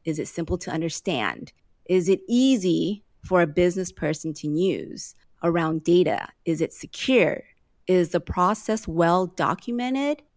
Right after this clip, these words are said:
And security, what's the biggest risk if our bot is breached? And what audit controls are in place to ensure we eliminate or minimize our exposure? Sounds a lot like an auditor.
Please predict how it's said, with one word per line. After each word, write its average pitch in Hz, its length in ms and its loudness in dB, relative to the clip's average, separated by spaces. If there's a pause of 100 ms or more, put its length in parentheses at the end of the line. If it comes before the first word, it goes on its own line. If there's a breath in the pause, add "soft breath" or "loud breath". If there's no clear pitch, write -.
(180)
And 180 120 0
security, 175 760 -2 (140)
what's - 680 0
the 165 100 -2
biggest 165 380 0
risk 143 460 -4
if 175 120 -4
our 156 120 -4
bot 151 400 -2
is 151 120 -8
breached? - 560 -12 (120)
And 165 240 -2
what 190 300 2
audit 170 280 2
controls 202 680 -4 (120)
are 160 120 -4
in 156 120 -6
place 185 560 -4 (200)
to - 160 -6
ensure 190 580 0
we 170 200 0
eliminate 208 680 -2
or 160 120 -4
minimize 190 760 -4
our 151 140 -6
exposure? - 800 -12 (600)
Sounds 202 460 0
a 202 60 0
lot 170 320 4
like 151 420 -2
an 170 60 -4
auditor. 139 580 -4